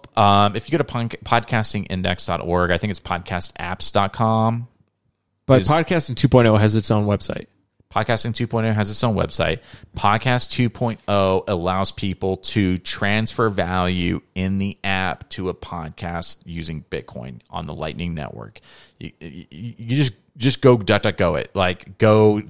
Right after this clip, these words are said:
Speaker 1: look up Podcast two point oh apps. I think it's podcastapps dot com is the actual U R L. I'll put it in the show notes.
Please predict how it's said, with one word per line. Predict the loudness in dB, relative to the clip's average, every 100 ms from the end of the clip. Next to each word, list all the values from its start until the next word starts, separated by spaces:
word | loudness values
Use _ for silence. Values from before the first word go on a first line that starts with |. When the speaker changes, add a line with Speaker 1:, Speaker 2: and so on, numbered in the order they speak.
| -12 -2
Speaker 1:
look | 2 2
up | 0 -2 -20
Podcast | -8 -4 -2 -2 -4
two | -4
point | -6 -6 -6
oh |
apps. | -8 -10 -8
I |
think | -6 -6
it's | -6
podcastapps | -8 -6 -4 -4 -6 -10 _ _ -12 -8 -6
dot | -8 -8
com | -8 -8 -8 -10
is | -12 -10
the | -10
actual | -10 -10 -10
U | -10 -10
R | -10
L. | -8
I'll | -10
put | -8 -6
it |
in | -6
the | -6
show | -8 -8
notes. | -10 -12 -12